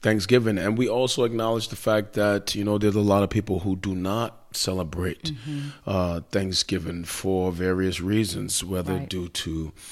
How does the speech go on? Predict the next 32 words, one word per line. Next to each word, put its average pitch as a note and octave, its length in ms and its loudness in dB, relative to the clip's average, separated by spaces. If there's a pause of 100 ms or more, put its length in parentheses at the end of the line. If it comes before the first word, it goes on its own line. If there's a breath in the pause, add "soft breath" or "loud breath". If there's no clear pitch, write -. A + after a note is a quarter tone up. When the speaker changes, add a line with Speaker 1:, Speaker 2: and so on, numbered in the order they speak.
(320 loud breath)
Speaker 1:
you F#2 100 -2
know, F2+ 140 0
family, A2 760 2
convictions, F#2+ 1200 -2
Speaker 2:
Mm-hmm. - 120 -10
Speaker 1:
experiences, G2 1000 -2 (300)
culture, F#2 720 -6
Speaker 2:
Mm-hmm. D3 440 -6
Speaker 1:
um, A2+ 720 -12
different F#2+ 440 -8 (640 loud breath)
religious G2 400 -4
beliefs. F#2 640 -2
Speaker 2:
Mm-hmm. D3 160 -10 (400 loud breath)
Speaker 1:
Uh, G#2 100 -4
we G2+ 100 0
know G2 140 2
that F#2 80 2
a F#2+ 40 2
lot F#2+ 220 2
of F#2 60 -2
people F#2 300 -2
who F#2 180 -4
don't F#2 300 -4
celebrate E2+ 560 -4
Thanksgiving, F2 480 -4
like, F2 120 -6
for F#2 120 -6
example, F2 680 -6 (140)
um, F2 540 -6
we F2+ 160 -4
know F2+ 120 -2
Lena, F2+ 440 0